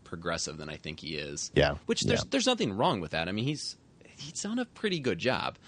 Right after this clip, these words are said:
Speaker 1: Um, and Lynn actually has a quote in here that I, I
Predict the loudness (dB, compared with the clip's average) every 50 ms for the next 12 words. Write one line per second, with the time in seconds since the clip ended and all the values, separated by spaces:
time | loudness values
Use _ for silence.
0 | -20 -20 -20 -20 -18 -8 -4 0 0 2 0 0 0 0 0 0 0 -2 -6 -4
1 | -2 0 2 4 4 6 6 4 4 2 2 2 2 2 2 0 0 0 2 2
2 | 2 2 2 0 0 0 0 0 0 -2 -2 0 0 2 4 4 2 2 0 -2
3 | -2